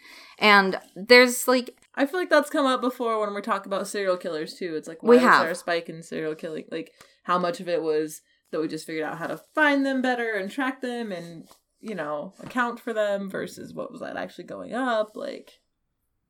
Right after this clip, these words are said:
Speaker 1: Yeah, and there was an actual proper increase in crime. And there's a million theories for why this happened. And, and, and some of it was, like, um,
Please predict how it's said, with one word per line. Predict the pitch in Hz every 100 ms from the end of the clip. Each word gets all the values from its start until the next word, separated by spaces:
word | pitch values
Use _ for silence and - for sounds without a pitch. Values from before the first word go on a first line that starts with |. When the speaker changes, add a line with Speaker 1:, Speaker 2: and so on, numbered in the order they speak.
| _
Speaker 1:
Yeah, | 202 185 110
and | - 240
there | 277
was | 302 247 220
an | 208
actual | - 160 175 - 226 214
proper | - 147 151 196
increase | 180 160 165 175 170 185
in | 196
crime. | 196 285 180 127 - -
And | 185 185 185 175 -
there's | - 240 233
a |
million | 214 226 262 311 294
theories | 262 175 147 151 -
for | 170
why | 143 139
this | 143 -
happened. | 143 - 139 143 151
And, | 135 139
and, | 127 147 143 -
and | 156
some | - 180
of | 170
it | 170 156
was, | 160
like, | 160 147 143 -
um, | 147 139 143 143